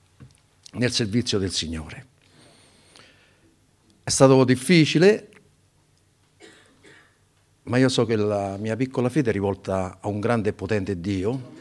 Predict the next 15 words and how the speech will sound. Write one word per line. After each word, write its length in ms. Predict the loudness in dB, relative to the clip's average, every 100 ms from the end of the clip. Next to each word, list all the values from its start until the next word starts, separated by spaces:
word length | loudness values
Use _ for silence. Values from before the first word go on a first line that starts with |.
| -20 -20 -20 -20 -20 -14
al 160 | -4 4
quale 540 | 8 8 8 4 -2 -12 -16
nulla 680 | -2 2 4 4 2 -2 -10 _ _ _ _ _ _
è 80 | -4
impossibile, 1000 | -4 -2 -2 -2 -4 -2 -2 -2 -4 -16 -20 _ -20 -20 -20 -20 _ _ _
e 120 | 0
da 120 | 4
lì 160 | 6 6
è 100 | 4
per-, 240 | 4 -2
è 320 | 0 0 0 0
iniziato 420 | -2 -2 -2 -4
questo 240 | -6 -6
mio 120 | -6 -6
percorso 800 | -8 -8 -8 -6 -6 -6 -10